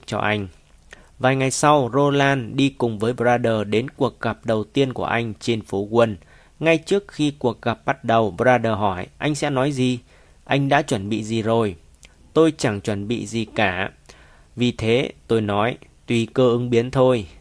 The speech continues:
Giờ thì anh hiểu khá rõ tại sao Brother lại trao cho anh chức danh mới. Nhiệm vụ của tôi là đi nói với các khách hành rằng, 'Các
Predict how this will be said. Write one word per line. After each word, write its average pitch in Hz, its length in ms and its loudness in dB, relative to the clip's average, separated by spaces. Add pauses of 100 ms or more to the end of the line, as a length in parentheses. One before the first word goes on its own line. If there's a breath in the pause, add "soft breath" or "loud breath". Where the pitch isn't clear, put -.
(100)
Giờ 113 480 2
thì 127 220 0
anh 139 360 -2
hiểu 110 200 -2
khá 104 260 0
rõ 131 380 2
tại 117 180 0
sao 127 280 0
Brother 107 640 0
lại 104 260 0
trao 120 300 0
cho 113 180 -6
anh 110 280 -2 (360 soft breath)
chức 147 180 -2 (120)
danh 98 380 -4
mới. 107 340 0 (540 loud breath)
Nhiệm 143 180 0
vụ 147 140 0
của 110 180 0
tôi 143 340 2
là 117 180 2
đi 135 180 0
nói 113 280 0
với 127 180 0
các 160 240 -2
khách - 180 -6
hành 107 220 -6
rằng, 110 320 0 (520 soft breath)
'Các 160 160 2